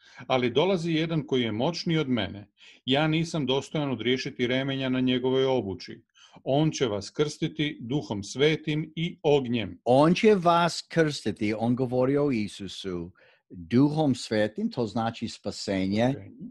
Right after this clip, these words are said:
Speaker 2: i ognjem, to
Speaker 1: Tako.
Speaker 2: znači pakao. Ha-, kako to znamo? Čitaj, molim te.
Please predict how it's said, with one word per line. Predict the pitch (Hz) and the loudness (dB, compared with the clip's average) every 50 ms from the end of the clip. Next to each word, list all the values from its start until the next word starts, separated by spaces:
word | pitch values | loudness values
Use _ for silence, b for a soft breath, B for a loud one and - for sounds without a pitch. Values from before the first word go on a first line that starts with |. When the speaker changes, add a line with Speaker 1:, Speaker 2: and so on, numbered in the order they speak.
| - _ | -2 _
Speaker 2:
i | 202 202 208 208 202 190 180 175 180 196 208 226 247 262 262 - - _ _ _ _ _ _ _ _ _ _ _ _ _ _ _ _ | 6 6 8 8 10 10 10 10 10 10 10 10 10 8 6 4 -2 _ _ _ _ _ _ _ _ _ _ _ _ _ _ _ _
ognjem, | 180 190 202 208 214 214 202 175 139 139 143 143 135 123 113 104 92 80 71 71 _ _ _ _ _ _ | 6 8 8 10 10 10 8 6 6 4 4 6 6 6 4 2 0 -2 -6 -10 _ _ _ _ _ _
to | - 175 | 0 2
Speaker 1:
Tako. | 185 180 | 2 2
Speaker 2:
znači | 143 139 160 160 160 160 135 - - 180 180 180 170 - _ | 2 0 0 2 2 0 0 0 0 0 0 0 0 -4 _
pakao. | 185 220 269 262 - - - 120 101 87 76 - - _ _ _ _ _ _ _ _ _ _ _ _ _ _ _ _ _ _ _ _ _ _ _ _ _ _ | -6 -4 -4 -4 -2 2 2 2 2 2 -2 -6 -12 _ _ _ _ _ _ _ _ _ _ _ _ _ _ _ _ _ _ _ _ _ _ _ _ _ _
Ha-, | _ - 113 113 120 - - - - | _ 0 2 2 2 2 -2 -12 0
kako | - 139 123 120 - 139 120 | 2 2 2 4 2 -2 -2
to | - 160 156 147 | 0 0 0 0
znamo? | 135 170 208 226 214 190 139 107 85 67 - _ _ _ _ _ _ _ _ _ _ _ | 0 0 0 2 2 2 2 0 -2 -4 -8 _ _ _ _ _ _ _ _ _ _ _
Čitaj, | - - 107 95 - 120 117 113 | -6 -6 -4 -4 -2 -2 -2 0
molim | 110 107 104 107 113 123 131 | 0 0 -2 0 -2 -4 -2
te. | - 175 190 | -2 -2 -2